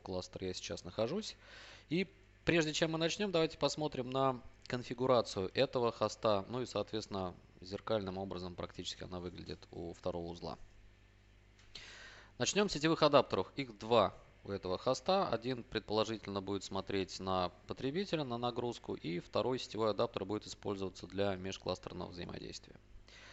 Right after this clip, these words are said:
Хранилище. Э, в данном случае вы видите, у этого хоста, кроме диска C, на котором установлена сама операционная система, есть еще небольшой раздел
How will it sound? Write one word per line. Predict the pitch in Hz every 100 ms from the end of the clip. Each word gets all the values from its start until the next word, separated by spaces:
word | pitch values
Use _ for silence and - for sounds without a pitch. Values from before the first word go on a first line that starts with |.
| - - - - - -
Хранилище. | - 143 214 151 101 - - - - - - - - - - - - - -
Э, | - 110 110 110
в | 107
данном | 185 226
случае | 233 240 185
вы | 175
видите, | 160 160 - 208 202 - - -
у | 139
этого | 156 151
хоста, | 139 135 - 170 180 208 190 -
кроме | - 147 143
диска | 131 147 - 131
C, | 151
на | 135
котором | 120 131 127
установлена | 120 127 123 117
сама | 110 123 120
операционная | 110 104 - 120 117
система, | 117 135 - 214 220 208
есть | 170 135 151 -
еще | 131 - 143 131 -
небольшой | 120 117 127 - 135 120
раздел | 117 107 113 120 113